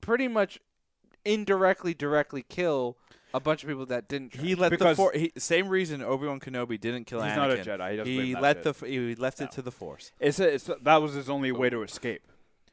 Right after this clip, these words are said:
Speaker 3: Like, uh,
Speaker 2: That's true, yeah.
Speaker 3: like, the, the guys, he knew that they were gonna kill him, right? They're gonna send that, something after him to kill him.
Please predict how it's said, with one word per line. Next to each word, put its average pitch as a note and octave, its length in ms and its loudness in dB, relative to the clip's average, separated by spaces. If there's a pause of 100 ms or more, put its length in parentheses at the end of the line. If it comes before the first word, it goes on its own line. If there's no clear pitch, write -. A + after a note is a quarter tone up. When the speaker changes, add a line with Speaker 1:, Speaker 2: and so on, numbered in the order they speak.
(200)
Speaker 3:
Like, B2+ 240 0
uh, G#2 580 2
Speaker 2:
That's G#2 180 -6
true, F#2 260 -8
yeah. F2+ 120 -6
Speaker 3:
like, B2+ 240 0
the, B2 140 -6 (200)
the C3+ 80 -8
guys, C#3 280 6
he C3+ 380 -2
knew E3+ 380 -4
that C3 160 0
they B2 120 0
were A#2+ 60 -4
gonna A2+ 180 -4
kill D#2 240 -14
him, F2 100 -18 (240)
right? G2+ 260 -4
They're A2 100 -10
gonna G#2 120 -10
send G#2+ 180 -10
that, F#2 220 -12
something B2 340 -14
after G2+ 280 -8
him A2 100 -14
to F#2 100 -20
kill E2+ 220 -14
him. E2+ 120 -20